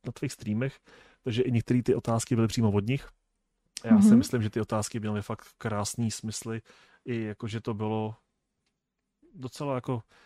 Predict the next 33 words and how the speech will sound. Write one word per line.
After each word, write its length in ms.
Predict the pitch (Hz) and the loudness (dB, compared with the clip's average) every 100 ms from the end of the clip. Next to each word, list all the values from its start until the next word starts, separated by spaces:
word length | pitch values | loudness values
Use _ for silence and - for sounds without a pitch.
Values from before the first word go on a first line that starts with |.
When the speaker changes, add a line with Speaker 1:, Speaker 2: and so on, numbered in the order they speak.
| _ _ | _ _
Speaker 1:
k 80 | - | -6
tématu 420 | - 127 123 - - | -2 0 0 -4 -2
i 80 | |
zajímavý 500 | 107 110 113 123 175 - _ - | 0 0 0 0 -4 -10 _ -10
a 100 | 107 | -6
já 120 | 104 | -4
doufám, 440 | 101 104 110 107 - | -6 -8 -8 -8 -10
že 420 | 120 98 107 107 107 | -12 -10 -6 -6 -8
tvoje 240 | - 104 104 | -6 -4 -2
další 300 | 104 104 117 | -2 -2 -6
zkušenost 480 | - - 113 107 | -8 -6 -6 -6
z 60 | - | -10
podcastu 560 | - - - 101 - 110 | -12 -10 -6 -8 -6 -8
bude 220 | 101 101 | -6 -6
jenom 200 | 101 101 | -6 -8
příjemnější, 580 | - 101 98 98 - 104 | -8 -8 -6 -8 -8 -8
než 240 | 104 - _ - _ _ _ _ - | -8 -10 _ -20 _ _ _ _ -12
můžeš 260 | 110 101 101 | -4 -4 -4
potom 240 | - 101 | -4 -2
porovnávat 540 | 95 98 95 98 - - - | 0 0 0 -2 -6 -20 -10
zase 220 | 104 - | -6 -4
s 60 | 104 | -6
něčím 200 | 101 104 | -6 -6
dalším 320 | 95 98 101 | -6 -6 -8
lepším. 360 | 87 - 95 104 _ _ _ _ _ - | -10 -12 -14 -16 _ _ _ _ _ -2
Speaker 2:
O, 300 | 220 214 214 | 2 4 6
děkuju, 480 | 214 208 214 214 208 | 4 4 0 2 4
děkuju 300 | 220 226 214 | 4 6 4
převédce. 580 | 208 196 196 185 180 165 - _ | 6 6 6 4 2 0 -6 _
Moc 160 | 220 220 | 4 6
si 80 | 226 | 6
toho 200 | 233 214 | 6 8
vážím. 520 | 202 185 175 170 170 | 8 8 8 4 2